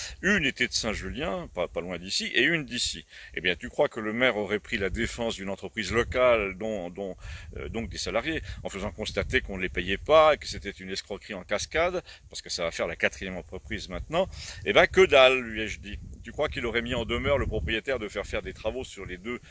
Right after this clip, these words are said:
cents mètres carrés d'amiante de la toiture avec des précautions pour éviter les plaintes du voisinage ? Rien non plus.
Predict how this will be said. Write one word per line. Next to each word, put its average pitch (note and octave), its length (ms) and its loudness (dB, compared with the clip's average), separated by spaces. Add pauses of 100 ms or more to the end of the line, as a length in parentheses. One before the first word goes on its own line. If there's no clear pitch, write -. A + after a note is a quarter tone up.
(140)
cents G2+ 220 -6
mètres A2 180 -2
carrés A2 260 2
d'amiante G#2 320 0
de F#2+ 80 0
la F#2+ 100 0
toiture A2+ 520 -2 (560)
avec G2+ 360 6
des F#2+ 140 -8
précautions G#2 560 -4
pour F2+ 180 -10
éviter F#2 300 -6
les F2+ 100 -4
plaintes G2+ 260 -4
du F#2 100 -12
voisinage ? B2 560 2 (160)
Rien D#3+ 500 8
non G3 160 0
plus. - 220 -10